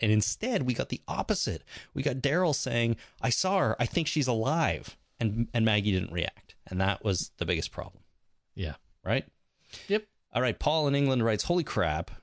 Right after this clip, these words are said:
Speaker 1: did you see the charred remains of Bob's infected leg at the termites campsite? If Father Gabriel's wish was to confirm to himself that they really were cannibals worthy of slaughter, then I was half expecting him to find a copy of <laughs> How to Cook Forty Humans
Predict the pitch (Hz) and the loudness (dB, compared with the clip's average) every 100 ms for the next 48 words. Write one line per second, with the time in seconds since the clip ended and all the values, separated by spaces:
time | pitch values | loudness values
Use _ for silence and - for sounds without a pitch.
0 | - 107 110 113 - 147 160 165 110 - | -8 -2 0 0 -2 -4 -4 -4 -6 -2
1 | 113 123 127 104 98 113 117 95 82 - | 0 0 2 2 4 4 2 0 -4 -2
2 | 101 113 113 104 101 87 - 104 117 104 | 0 0 -2 -4 -8 -8 -4 -4 -2 0
3 | 95 104 101 - 87 - - 104 98 98 | 2 2 0 -2 -10 -10 -2 0 2 0
4 | - - 71 - - - - _ - - | -2 -6 -6 -6 -10 -10 -14 _ -20 -20
5 | - - - 123 160 156 143 135 127 98 | -12 -10 -4 -2 0 0 0 2 0 2
6 | 104 104 - 95 - - - 95 - 120 | 0 0 0 -4 -4 -8 -10 -6 -2 -2
7 | 127 110 104 - 87 82 - - 87 92 | 0 0 0 -2 -2 -2 -6 -10 -8 -4
8 | 90 113 131 135 123 123 131 113 110 95 | -2 2 2 4 2 2 2 2 2 0
9 | 90 104 104 95 - - 82 76 92 131 | 2 2 4 2 0 -2 -2 0 -2 -2
10 | _ - - - _ 90 87 87 - 113 | _ -20 -20 -20 _ -2 2 2 0 -2
11 | 131 - - - 104 107 101 98 92 - | -2 -4 -6 -4 -2 0 2 2 0 0
12 | 104 98 - 107 101 - 92 - 131 113 | 2 2 0 0 0 0 -2 0 0 0
13 | - - 131 - - 113 113 95 - 123 | -4 -2 -2 -2 -2 0 2 0 0 2
14 | 104 90 | 2 0